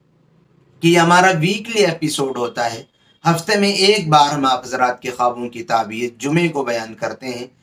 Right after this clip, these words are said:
आप भी अगर हमसे अपने ख्वाब की ताबीर जानना चाहते हैं, तो हमारी किसी भी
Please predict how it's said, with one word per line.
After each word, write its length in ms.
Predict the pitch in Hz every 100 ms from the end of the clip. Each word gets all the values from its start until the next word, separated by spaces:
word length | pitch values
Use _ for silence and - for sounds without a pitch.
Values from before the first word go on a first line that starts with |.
| _ _ -
आप 280 | 151 180 170
भी 140 | 185 202
अगर 240 | 175 175
हमसे 400 | 156 190 - 240
अपने 280 | 190 196 180
ख्वाब 320 | 160 156 147
की 80 | 147
ताबीर 400 | 135 135 123 131
जानना 340 | 120 120 117 117
चाहते 380 | 120 113 104 147
हैं, 200 | 175 - _ _ -
तो 60 |
हमारी 360 | 147 165 185 208
किसी 360 | 196 202 233 240
भी 200 | 208 240